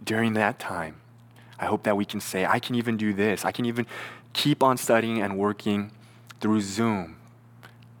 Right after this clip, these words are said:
because of Christ, through Christ who strengthens me." For those of you who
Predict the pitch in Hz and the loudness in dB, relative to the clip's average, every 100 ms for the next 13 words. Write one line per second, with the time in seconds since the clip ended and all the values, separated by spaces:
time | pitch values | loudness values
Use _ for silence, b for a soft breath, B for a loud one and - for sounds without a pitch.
0 | - - - - 90 98 90 - 92 92 | -20 -20 -16 -10 -2 -2 -4 -4 2 2
1 | 80 - - - 90 - 95 87 - - | 0 -10 -12 -10 -8 -2 0 0 -2 -12
2 | - 87 82 82 - 80 78 - - - | -8 -8 -8 -10 -8 -8 -10 -14 -20 -20
3 | - - - - B B B B B B | -20 -20 -20 -20 B B B B B B
4 | B B - 127 147 147 131 131 139 131 | B B 2 6 8 6 4 6 6 6
5 | 139 135 131 131 | 6 8 8 4